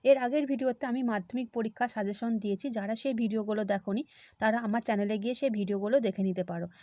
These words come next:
আজকে আমি তোমাদের জ্ঞানচক্ষু থেকে নতুন মেসোমশাইয়ের চরিত্রটি আলোচনা করে দিচ্ছি। আর আমার চ্যানেলে যারা নতুন তারা আমার চ্যানেলটা সাবস্ক্রাইব করতে ভুলো না, আর ভিডিওটা ভালো লাগলে লাইক করে দিও। তাহলে বন্ধুরা, নতুন মেসোর চরিত্রটি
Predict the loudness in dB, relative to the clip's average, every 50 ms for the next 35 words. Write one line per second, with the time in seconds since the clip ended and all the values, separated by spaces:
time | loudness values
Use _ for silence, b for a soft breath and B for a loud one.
0 | B B B B -4 -4 -4 -4 -4 -2 -2 0 0 0 0 0 0 0 0 2
1 | 2 0 0 0 0 2 2 2 2 0 0 -2 -4 -2 -2 -4 -2 2 2 2
2 | 2 2 0 -2 -2 b b b b b -2 -2 0 0 0 0 0 0 -2 -2
3 | -2 -2 -4 -2 0 0 0 2 2 2 2 2 0 0 -4 -4 -2 0 2 2
4 | 2 2 0 0 -2 -2 -2 0 0 0 0 0 0 -2 -2 -4 -10 -12 -12 -12
5 | B B B B B B -2 0 0 0 0 0 0 0 2 2 2 4 2 2
6 | 4 4 4 4 4 2 2 0 -2 -4 -6 -4 -2 -2 0 0 0 0 -2 -2
7 | -2 -2 -2 -2 0 0 -2 -2 -2 -2 -2 -4 -4 -2 0 0 0 0 0 -4
8 | -4 -2 -2 -2 0 0 0 0 0 -2 -4 B B B B B B -4 -2 -2
9 | 0 2 2 2 2 2 2 2 2 4 4 4 4 4 4 2 2 2 2 4
10 | 4 2 2 0 -2 -2 -2 -2 -2 -4 -6 -10 -12 -14 -16 _ _ _ _ _
11 | _ _ _ _ _ _ _ _ _ _ -20 B B B B B B -4 -2 0
12 | 0 0 0 0 0 0 -2 -4 -4 B B B B B -2 -2 0 0 2 2
13 | 2 2 2 0 0 -2 0 2 2 2 2 0 -4 -6 -2 0 0